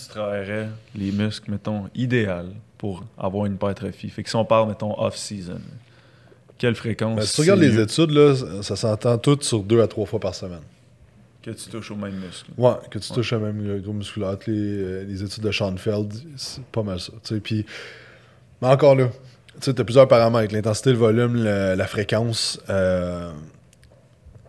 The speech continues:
Speaker 2: la densité. Fait que ça va tout avoir un impact. Tu sais, si tu fais beaucoup de volume,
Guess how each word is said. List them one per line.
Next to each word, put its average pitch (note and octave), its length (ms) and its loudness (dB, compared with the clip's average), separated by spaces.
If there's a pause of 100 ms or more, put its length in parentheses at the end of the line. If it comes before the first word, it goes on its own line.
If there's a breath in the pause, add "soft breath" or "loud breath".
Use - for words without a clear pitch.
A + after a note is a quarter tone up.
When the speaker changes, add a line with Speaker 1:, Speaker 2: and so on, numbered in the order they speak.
Speaker 2:
la G#2 120 0
densité. A2+ 640 0
Fait - 180 -8
que - 60 -6
ça A#2 80 4
va A2 100 4
tout D#3 140 -4
avoir B2+ 180 6
un A2 80 0
impact. A2 440 -2
Tu C3+ 80 -4
sais, E3+ 160 -4
si - 20 -6
tu - 180 -2
fais D#3 200 8
beaucoup B2 320 -2
de C3+ 60 0
volume, C3+ 580 6